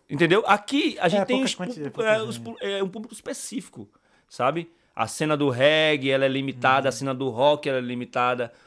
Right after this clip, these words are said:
Speaker 1: o pagode já é mais popularizado,
Speaker 2: Uhum.
Speaker 1: o forró já tem muita gente, né? É.
Speaker 2: Porra, imagina pegar aquela salinha do Fibres ali e fazer um sambinha de roda toda sexta-feira ali, de bobeirinha mesmo, mano.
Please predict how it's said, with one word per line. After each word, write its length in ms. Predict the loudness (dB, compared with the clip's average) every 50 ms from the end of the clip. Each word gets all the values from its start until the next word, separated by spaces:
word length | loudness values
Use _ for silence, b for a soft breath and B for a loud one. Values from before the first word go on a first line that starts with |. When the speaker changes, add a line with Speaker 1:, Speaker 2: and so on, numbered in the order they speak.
| b b
Speaker 1:
o 80 | -8 -2
pagode 420 | 2 4 4 4 4 2 4 4
já 60 | 2
é 40 | 2
mais 140 | 2 0 -2
popularizado, 1040 | -4 -6 -4 0 2 2 2 2 0 -2 -4 0 2 2 4 4 2 2 -2 -6 -10
Speaker 2:
Uhum. 120 | -12 -12 -10 -10
Speaker 1:
o 60 | -8
forró 400 | -4 2 2 2 4 4 4 4
já 100 | 4 2
tem 120 | 2 0 -2
muita 320 | -2 -2 -2 0 2 0
gente, 480 | 0 0 -2 -4 -4 -6 -6 -10 -14 -20 _ _ _ _ _ _
né? 280 | -10 -6 -6 -6 -8 -10 _ _ _ _ -20 -18 -14 -10
É. 220 | -6 -4 -2 -2 -4
Speaker 2:
Porra, 180 | -4 -8 -12 -14 -10
imagina 480 | -8 -6 -6 -6 -6 -8 -8 -8 -8 -6
pegar 320 | -6 -6 -6 -6 -6 -8
aquela 300 | -8 -8 -8 -8 -8 -8 -8
salinha 380 | -8 -10 -10 -8 -8 -10 -8
do 120 | -8 -8 -8
Fibres 400 | -8 -6 -6 -4 -4 -4 -6 -6
ali 160 | -6 -8 -8
e 20 | -8
fazer 240 | -8 -8 -8 -8
um 80 | -8 -10
sambinha 400 | -8 -10 -10 -10 -8 -8 -8 -8
de 80 | -8 -8
roda 260 | -8 -8 -8 -10 -10 -10
toda 200 | -10 -10 -10 -10
sexta-feira 600 | -12 -14 -14 -12 -14 -14 -14 -12 -12 -12 -10 -10
ali, 120 | -10 -10
de 100 | -10 -8 -4
bobeirinha 460 | -4 -4 -2 -2 -4 -4 -4 -6 -4
mesmo, 340 | -4 -2 -2 -2 -2 -4 -6 -10
mano. 140 | -12 -16